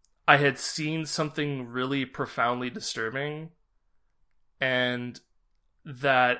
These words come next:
I was gonna have a really hard time sleeping that night, and that it was gonna take a while for me to be able to shake this off and really begin to think analytically about what I had seen.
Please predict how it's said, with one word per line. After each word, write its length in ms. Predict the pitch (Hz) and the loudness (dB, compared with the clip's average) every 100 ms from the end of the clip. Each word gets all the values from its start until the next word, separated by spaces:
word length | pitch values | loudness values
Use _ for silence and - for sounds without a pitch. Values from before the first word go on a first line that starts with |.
| - | 4
I 120 | 143 | 4
was 260 | 139 135 131 | 6 2 -2
gonna 680 | 127 139 139 131 123 120 - _ _ _ - | 0 0 2 2 2 0 -6 _ _ _ -2
have 260 | 151 135 | 4 4
a 60 | 131 | 4
really 260 | 123 127 120 | -2 -4 0
hard 240 | 120 113 | 0 0
time 200 | 117 117 | -2 -4
sleeping 360 | - 147 135 139 | -4 -8 -8 -4
that 180 | 135 - | -4 -4
night, 240 | 131 135 - _ _ _ | -8 -10 -16 _ _ _
and 580 | - 131 120 117 113 131 - | -2 0 0 -4 -8 -14 -4
that 220 | 123 - | -2 -2
it 60 | 127 | -4
was 180 | 127 131 | -6 -6
gonna 160 | 123 | -6
take 260 | 120 135 131 | -4 -4 -4
a 80 | 123 | -4
while 420 | 117 117 113 - | 0 2 2 -2
for 200 | - 131 | -6 -8
me 320 | 123 120 123 | -8 -8 -8
to 540 | - - 82 82 80 - | -10 -8 -6 -6 -8 -8
be 120 | 127 | -6
able 140 | 117 117 | -6 -8
to 120 | 123 | -10
shake 300 | - 131 120 | -6 -4 -4
this 200 | 123 - | -8 -4
off 320 | 120 120 120 - | 0 0 -2 -8
and 220 | 127 120 | -8 -6
really 220 | 120 120 | -6 -6
begin 360 | 135 131 123 123 | -8 -8 -8 -8
to 200 | 139 120 | -8 -10
think 400 | - 120 113 - | -10 -12 -12 -10
analytically 640 | 123 117 117 117 - 127 | -8 -8 -8 -8 -8 -8
about 320 | 123 - - | -4 -4 -4
what 100 | - | -4
I 100 | - - | -4 -4
had 120 | - | -6
seen. 380 | - - 170 | -10 -10 -12